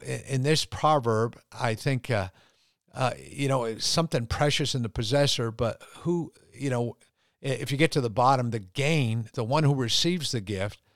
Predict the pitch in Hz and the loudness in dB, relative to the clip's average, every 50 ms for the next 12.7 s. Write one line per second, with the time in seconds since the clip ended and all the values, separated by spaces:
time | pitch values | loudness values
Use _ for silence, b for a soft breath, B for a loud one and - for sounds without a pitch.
0 | _ _ _ _ _ - - 127 123 117 117 120 127 147 160 160 - - - - | _ _ _ _ _ -6 -2 0 0 2 4 6 6 6 6 4 2 0 0 0
1 | - - _ _ _ _ _ _ - 131 120 110 110 117 131 123 123 123 117 117 | -2 -4 _ _ _ _ _ _ -6 -4 -4 -4 0 2 2 2 4 2 2 0
2 | 113 107 - - - 135 131 - 120 113 - - 120 - - 107 - - 135 127 | 0 -2 -6 -4 -2 -2 -2 -2 -4 -6 -4 -4 -4 -6 -6 -8 -4 -2 -2 -2
3 | 110 113 - - 110 107 101 101 110 98 98 - - - 131 113 - B B B | -2 -4 -8 -8 -8 -10 -6 -4 -4 -4 -2 0 0 2 2 0 0 B B B
4 | B B B 160 165 196 208 - 180 143 135 139 151 160 156 - - 151 135 127 | B B B 0 2 2 2 2 2 2 4 6 6 6 4 2 0 2 2 2
5 | 120 127 127 113 117 120 110 - 127 98 - - 139 143 123 127 117 113 117 - | 2 2 0 0 0 -2 -2 -2 -4 -6 -6 -2 0 0 0 2 0 -2 -4 -4
6 | - _ _ _ - 131 120 110 104 101 101 - b b b b b b b b | -8 _ _ _ -6 -2 0 0 0 -2 -4 -8 b b b b b b b b
7 | b b - - - - - - - _ - - - 143 135 143 139 131 117 113 | b b -20 -14 -8 -8 -8 -8 -8 _ -10 -6 -4 -2 0 2 2 2 2 2
8 | - - - - 127 120 - 120 113 110 107 110 107 107 - - - 143 131 110 | 0 -2 0 0 -2 -2 -2 -4 -4 -2 0 0 -2 -2 -4 -10 -10 -8 -6 -6
9 | 107 110 110 - - - 135 - - - - - 143 131 127 123 123 127 123 107 | -6 -8 -10 -10 -4 -4 -4 -4 -2 -4 -4 -2 -2 -2 -2 -2 -2 -4 -4 -4
10 | - 127 127 127 127 - - - 175 208 247 226 165 143 127 120 117 - - 165 | -2 0 0 0 -2 -4 -2 0 2 4 4 4 2 2 -2 -4 -2 0 0 0
11 | 156 - 143 123 104 123 131 135 143 143 131 95 117 120 131 143 139 127 - 127 | 0 -2 -4 -6 -2 0 2 2 2 2 0 -4 -4 -2 -2 0 -2 -2 -4 -6
12 | 117 104 107 123 143 156 151 151 135 - 147 143 135 123 | -8 -2 2 4 6 6 6 4 2 2 -2 -4 -4 -4